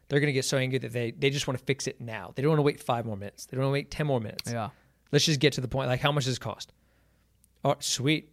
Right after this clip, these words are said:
Speaker 1: I'm there." They don't need to hear anything else. I don't need to pitch social. I'll pitch it when I pitch package two, right? Like,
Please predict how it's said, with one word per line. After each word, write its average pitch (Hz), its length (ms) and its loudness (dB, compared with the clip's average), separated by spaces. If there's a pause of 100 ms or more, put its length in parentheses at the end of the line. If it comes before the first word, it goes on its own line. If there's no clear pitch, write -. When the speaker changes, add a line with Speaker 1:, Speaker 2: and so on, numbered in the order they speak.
Speaker 1:
I'm 135 140 0
there." 123 300 0 (340)
They 147 100 6
don't 165 120 8
need 143 120 2
to 131 40 0
hear 139 140 2
anything 139 240 0
else. - 380 -6
I 147 100 6
don't 156 240 4
need 151 240 6
to 135 80 4
pitch 139 260 0
social. 139 500 -2 (340)
I'll 131 100 2
pitch - 280 4
it 147 40 2
when 135 140 2
I 127 60 4
pitch - 220 -4
package 123 360 -2
two, - 180 0 (720)
right? 131 320 4
Like, 135 240 -2